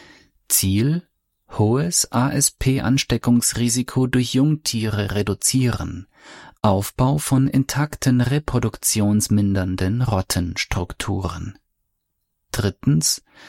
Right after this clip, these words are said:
Durchführung von Bewegungsjagden im November und Dezember ausschließlich als Ansitzjagden.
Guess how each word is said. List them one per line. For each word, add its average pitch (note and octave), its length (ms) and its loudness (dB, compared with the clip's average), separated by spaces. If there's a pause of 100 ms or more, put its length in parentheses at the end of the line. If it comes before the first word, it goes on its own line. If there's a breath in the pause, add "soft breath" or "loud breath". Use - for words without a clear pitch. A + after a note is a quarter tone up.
(360 loud breath)
Durchführung C#3+ 760 2
von C3+ 300 2
Bewegungsjagden A2+ 1300 0
im G#2+ 200 2
November G2+ 580 0
und A2 220 -2
Dezember G#2+ 640 0
ausschließlich B2 920 -2
als B2+ 300 0
Ansitzjagden. F2 1200 -2